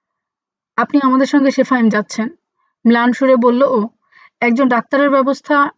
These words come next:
"শায়লাকে নিয়ে তুমি চলে যাও রানা, and that's my last wish," কাশতে কাশতে বললেন দাদু।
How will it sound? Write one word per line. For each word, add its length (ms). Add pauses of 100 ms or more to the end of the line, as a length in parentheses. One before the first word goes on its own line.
(1040)
"শায়লাকে 440
নিয়ে 160
তুমি 180
চলে 280
যাও 160
রানা, 300 (340)
and 140
that's 280
my 120
last 360
wish," 340 (720)
কাশতে 300
কাশতে 260
বললেন 360
দাদু। 300